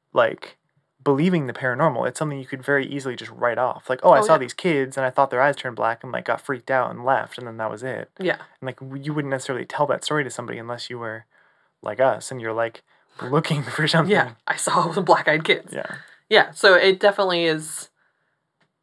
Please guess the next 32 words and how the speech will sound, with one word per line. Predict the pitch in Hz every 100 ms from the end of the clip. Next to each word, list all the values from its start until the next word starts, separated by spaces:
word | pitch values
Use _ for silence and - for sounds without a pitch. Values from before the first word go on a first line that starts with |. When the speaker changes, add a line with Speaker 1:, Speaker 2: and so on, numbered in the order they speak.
| _ _ _ _ _
Speaker 2:
Yeah, | 220 151
I |
think | 151 180
that | 175 175
was | 170 160
one | 180 196
of |
the | 185
things | 180
I | 170
was | 156
reading | 190 185 156
was, | 156
like, | 170 -
why | 151
wouldn't | 156 170 180
we | 185
have | 180
heard | 262
of | 202
these | 165 165
before | 160 - 160 156 147
this | 143 156
point | - 208 143 139
if | 143
this | 147
was | 151 139
a |
thing? | 139 175 143
But | 139
it's | 139
like, | 147 120 -